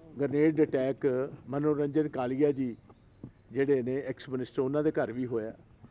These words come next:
ਤੇ ਮੇਰੀ ਆਪਣੀ ਸੋਰਸਿਜ਼ ਨੇ, ਕਿਉਂਕਿ ਮੈਂ ਚੌਥੀ ਦਫਾ ਇੱਥੇ ਮੈਂਬਰ ਹਾਂ, ਚਾਰ ਚੀਫ ਮਿਨਿਸਟਰਾਂ ਨਾਲ ਮੈਂ ਕੈਬਨਿਟ 'ਚ ਰਿਹਾ, ਲੋਕ ਸਭਾ 'ਚ ਵੀ ਰਿਹਾ, ਰਾਜ ਸਭਾ 'ਚ ਵੀ ਰਿਹਾ, ਤੇ ਮੇਰੇ ਸੋਰਸਿਜ਼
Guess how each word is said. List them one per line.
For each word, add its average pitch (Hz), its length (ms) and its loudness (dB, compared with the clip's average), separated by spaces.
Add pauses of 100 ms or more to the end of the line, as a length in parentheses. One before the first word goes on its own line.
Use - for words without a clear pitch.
(260)
ਤੇ 226 160 6
ਮੇਰੀ 196 400 6
ਆਪਣੀ 214 360 6
ਸੋਰਸਿਜ਼ 170 440 0
ਨੇ, 240 140 -6
ਕਿਉਂਕਿ 208 520 -2 (1160)
ਮੈਂ 170 300 4 (220)
ਚੌਥੀ 170 320 4
ਦਫਾ 156 480 4 (840)
ਇੱਥੇ 151 260 0
ਮੈਂਬਰ 127 420 -2
ਹਾਂ, 143 140 -4 (680)
ਚਾਰ 147 240 6
ਚੀਫ 139 240 -2
ਮਿਨਿਸਟਰਾਂ 143 340 -2
ਨਾਲ 143 120 -2
ਮੈਂ 143 120 -2
ਕੈਬਨਿਟ 120 380 -2 (100)
'ਚ - 80 -4
ਰਿਹਾ, 135 300 0
ਲੋਕ 127 320 -2
ਸਭਾ 180 260 4
'ਚ 185 100 0
ਵੀ 196 140 2
ਰਿਹਾ, 202 220 8
ਰਾਜ 135 220 2
ਸਭਾ 165 320 0
'ਚ 170 80 -2
ਵੀ 175 140 2
ਰਿਹਾ, 202 160 4
ਤੇ 269 100 0
ਮੇਰੇ 196 340 8
ਸੋਰਸਿਜ਼ 160 480 2